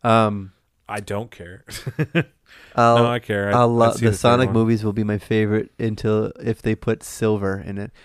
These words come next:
Speaker 1: They're also on Paramount Plus gonna make a Knuckles show as well.
Speaker 2: It's kinda fun.
Speaker 1: Yep. So good, good for, good for Sega. Good for video
Speaker 2: Yeah.
Speaker 1: game movies.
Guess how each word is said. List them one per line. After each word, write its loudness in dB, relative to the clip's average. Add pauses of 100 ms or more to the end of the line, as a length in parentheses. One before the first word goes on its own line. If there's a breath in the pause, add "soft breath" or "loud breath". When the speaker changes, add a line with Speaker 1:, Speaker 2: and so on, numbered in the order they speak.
(120)
Speaker 1:
They're 4
also 4
on -4
Paramount -6
Plus -8
gonna -10
make -8
a -6
Knuckles -6
show -6
as -8
well. -6
Speaker 2:
It's -20
kinda -12
fun. -16 (300)
Speaker 1:
Yep. -6
So -4
good, -2
good 4
for, 4
good 0
for 0
Sega. 0
Good 0
for -2
video 0
Speaker 2:
Yeah. -2
Speaker 1:
game 0
movies. -2